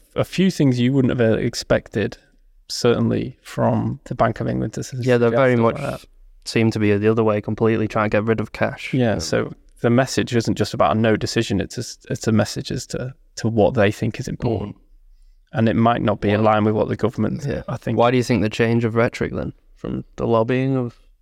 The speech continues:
Speaker 1: Maybe. They're
Speaker 2: Mm.
Speaker 1: just seeing
Speaker 2: Like, the responses to consultations might have actually taken it on board.
Speaker 1: Hundred percent. It could be what people,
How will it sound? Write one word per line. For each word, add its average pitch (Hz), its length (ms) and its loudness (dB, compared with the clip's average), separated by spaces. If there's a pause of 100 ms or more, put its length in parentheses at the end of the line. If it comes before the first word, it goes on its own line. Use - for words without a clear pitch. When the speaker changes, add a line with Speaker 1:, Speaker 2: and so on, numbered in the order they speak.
(240)
Speaker 1:
Maybe. 123 600 0 (140)
They're 120 140 2
Speaker 2:
Mm. 143 120 -2
Speaker 1:
just 127 240 -4
seeing 117 240 2
Speaker 2:
Like, 113 120 2
the 98 80 0
responses 117 500 0
to 123 120 0
consultations 127 760 0
might 120 140 2
have 110 100 0
actually - 280 -2
taken 120 260 -2
it 120 40 0
on 117 140 -2
board. 120 300 0
Speaker 1:
Hundred 120 260 0
percent. 123 400 -2
It 127 140 -2
could 123 140 0
be 123 120 4
what 117 240 2
people, 117 300 0